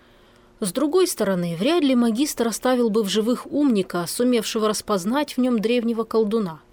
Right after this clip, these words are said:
Может быть, и существование иных миров было кому-то невыгодно. «Может быть», легко согласился Таро.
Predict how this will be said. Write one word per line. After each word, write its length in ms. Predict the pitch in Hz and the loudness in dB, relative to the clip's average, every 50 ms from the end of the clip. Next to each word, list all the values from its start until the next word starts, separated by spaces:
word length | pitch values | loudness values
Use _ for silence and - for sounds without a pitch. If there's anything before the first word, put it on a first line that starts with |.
| - - - - - _ - - - _ _ | -20 -20 -20 -20 -20 _ -20 -20 -20 _ _
Может 300 | - 214 220 208 226 202 | -2 0 0 0 0 -2
быть, 240 | 196 196 214 214 - | 0 0 -2 -2 -2
и 40 | 202 | -4
существование 880 | - - 214 - - 220 208 - - 214 208 208 220 220 214 208 202 202 | -4 -4 -4 -2 -2 -2 -2 -2 -2 -2 0 0 0 0 0 0 0 0
иных 420 | - - 208 202 202 196 196 - | -2 -2 -2 0 0 0 -2 -2
миров 360 | - 196 196 202 240 311 359 349 - | -2 0 2 2 2 0 -2 -4 -2
было 240 | 208 202 190 185 180 | 0 2 2 2 2
кому-то 600 | 180 - 214 220 214 190 180 - 190 185 180 185 180 - | 0 -2 -4 -2 -2 -2 -2 -2 -2 -4 -4 -4 -6 -6
невыгодно. 880 | - 214 240 285 302 285 - 220 180 147 185 185 214 175 185 185 - 196 - _ _ - _ _ _ _ _ _ _ _ _ - _ _ _ _ _ _ _ _ _ _ _ _ _ _ _ - | -4 -2 0 0 0 0 0 0 0 -2 -4 -8 -10 -8 -10 -10 -10 -12 -16 _ _ -20 _ _ _ _ _ _ _ _ _ -20 _ _ _ _ _ _ _ _ _ _ _ _ _ _ _ -4
«Может 520 | 269 277 294 285 247 202 185 196 220 214 | 0 2 4 4 4 4 4 2 0 0
быть», 400 | 220 214 247 262 254 247 - - - | 0 -2 -2 -2 -2 -4 -6 -8 -4
легко 360 | 226 247 247 240 - - 247 | -2 -2 -2 -2 -2 -4 -4
согласился 680 | 233 - 233 220 233 226 226 - 233 220 214 - 233 220 | -2 -2 -2 0 0 0 0 0 -4 -4 -2 0 -2 -2
Таро. 520 | 220 - 226 214 208 202 202 196 208 196 | 0 0 0 2 2 0 0 -4 -6 -12